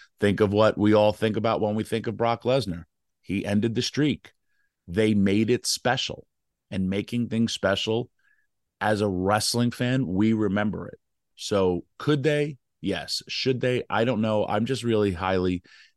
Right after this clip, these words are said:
invested in it. And wherever that match, well, SummerSlam's in Detroit, uh, I get my mom and put her on a plane, and I get every sing-, if I, winning or losing, and I get those people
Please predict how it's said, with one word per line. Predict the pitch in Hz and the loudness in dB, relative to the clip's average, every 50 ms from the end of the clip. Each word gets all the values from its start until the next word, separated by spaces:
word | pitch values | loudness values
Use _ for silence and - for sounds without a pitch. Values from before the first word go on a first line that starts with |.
| _ - | _ -2
invested | 107 104 98 85 101 110 92 - - - 98 101 95 - - | 0 0 2 2 0 -2 -2 -2 -2 0 2 2 2 0 -2
in | - 113 113 117 | 0 2 4 4
it. | 117 113 - _ _ _ - _ _ _ _ - | 4 2 -2 _ _ _ -20 _ _ _ _ -2
And | 110 113 110 107 | 0 0 2 4
wherever | 107 104 101 - - - 117 117 101 117 120 117 117 117 - _ _ _ _ _ _ _ _ - | 4 2 2 0 0 0 0 0 0 0 0 0 0 -2 -6 _ _ _ _ _ _ _ _ -14
that | 87 85 104 101 101 101 - _ _ _ _ _ _ _ _ - | -8 -4 -2 0 -2 -2 -4 _ _ _ _ _ _ _ _ -8
match, | 98 101 101 101 98 101 104 98 - - - - - - | -4 -4 -2 -2 -2 -4 -6 -8 -8 -8 -8 -6 -6 -4
well, | 98 95 92 | -4 -4 -2
SummerSlam's | - - - 117 107 107 98 - 110 104 104 101 87 98 | -2 0 0 2 2 0 0 -2 0 0 0 0 0 0
in | 95 92 | 0 -2
Detroit, | 78 85 85 - - 107 98 85 82 - - _ _ _ _ _ _ _ _ _ _ - | -2 -4 -4 -2 0 2 2 2 0 -4 -10 _ _ _ _ _ _ _ _ _ _ -4
uh, | - 90 90 90 90 87 82 - _ _ _ - | -2 0 0 2 0 0 -2 -4 _ _ _ -4
I | 92 98 98 | -2 -2 0
get | 87 104 - | 0 0 0
my | - 107 104 | 2 2 2
mom | 101 101 101 104 104 107 113 107 - - - - | 4 4 4 4 2 2 0 -2 -6 -16 -16 -10
and | - 90 85 | -8 -8 -4
put | - 110 104 | -2 0 0
her | 104 | 2
on | 107 107 104 | 2 0 0
a | 92 | -2
plane, | - 117 120 123 110 87 80 - _ _ _ _ _ _ _ _ _ _ _ | -2 -2 -2 -2 -2 -4 -8 -10 _ _ _ _ _ _ _ _ _ _ _
and | - 87 90 | -10 -8 -6
I | 90 | -6
get | 92 87 98 98 95 - - | -2 0 0 0 0 0 2
every | 107 107 101 92 95 107 113 113 | 2 2 2 2 2 2 2 2
sing-, | 104 - - 117 113 107 | 2 0 0 0 0 -2
if | - 107 - 101 | -2 -4 -4 -2
I, | 92 95 95 90 - _ _ _ _ _ _ _ - - - | -2 0 -2 -2 -4 _ _ _ _ _ _ _ -18 -10 -6
winning | 110 101 113 123 127 135 135 131 | -4 0 0 2 2 2 2 2
or | - - 120 117 113 | 0 2 2 2 2
losing, | 107 107 110 110 92 78 87 82 82 78 - - | 2 2 0 0 0 -2 -6 -8 -10 -10 -10 -10
and | 90 90 | -8 -8
I | 92 | -8
get | 92 80 101 - - - | -6 -4 -4 -4 -4 -4
those | 101 98 98 92 | -2 -2 -2 -2
people | - - 110 104 - - 113 113 117 - | -4 -4 -4 -2 0 0 0 0 -2 -4